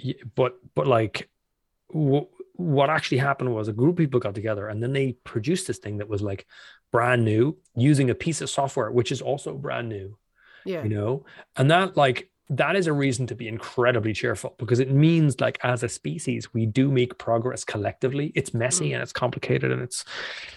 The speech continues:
Speaker 1: sometimes extraordinarily frustrating. <sighs> But, but progress is possible.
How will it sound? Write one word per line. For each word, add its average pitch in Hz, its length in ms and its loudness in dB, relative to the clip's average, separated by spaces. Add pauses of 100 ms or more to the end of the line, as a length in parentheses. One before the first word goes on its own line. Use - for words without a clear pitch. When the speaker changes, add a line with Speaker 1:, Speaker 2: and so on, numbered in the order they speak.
(220)
Speaker 1:
sometimes 120 400 0
extraordinarily 127 920 2
frustrating. 113 600 2 (220)
<sighs> 127 100 -12 (1300)
But, 113 320 -4 (1120)
but 127 320 -6 (1400)
progress 127 440 0 (100)
is 120 400 4 (340)
possible. - 440 -10